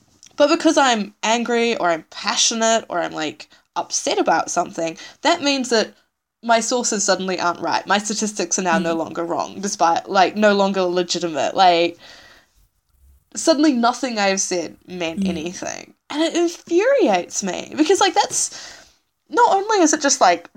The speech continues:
Speaker 1: gendered, it also makes literally zero sense, right? Because presumably you wanna be getting your information from people who care about something enough to, like, be
Speaker 2: Mm.
Speaker 1: right about it. And if you're ignoring the fact that, like,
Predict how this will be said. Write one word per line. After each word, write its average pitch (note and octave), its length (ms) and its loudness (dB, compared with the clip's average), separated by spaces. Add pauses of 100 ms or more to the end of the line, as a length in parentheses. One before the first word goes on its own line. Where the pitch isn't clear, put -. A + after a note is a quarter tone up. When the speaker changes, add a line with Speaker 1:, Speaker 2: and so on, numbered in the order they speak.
Speaker 1:
gendered, D4 360 2
it C#4+ 140 4
also F4+ 240 4
makes A4 360 -2 (280)
literally E4 500 2
zero A#3+ 320 -2
sense, - 500 -2
right? E3 260 -2
Because C#4 260 -2
presumably C#4 720 -2
you A3+ 120 -4
wanna G3+ 220 -2
be G#3 100 -6
getting F#3 300 -4
your F#3 120 -2
information E3+ 640 -6
from F3 220 -8
people E3 580 -6 (320)
who A3 140 -10
care E3+ 400 -2
about E3+ 260 2
something E3+ 300 -4
enough E3 320 -4
to, F#3+ 100 -4
like, E3 300 0 (120)
be E3+ 180 -6
Speaker 2:
Mm. F3 120 -6
Speaker 1:
right F3+ 280 -2
about C4 340 -2
it. - 400 -6 (920)
And C4+ 140 2
if F#4 140 -2
you're B4+ 160 2
ignoring A#3 420 0
the A#3 100 -2
fact A3 320 -2
that, - 140 -6
like, E3+ 560 2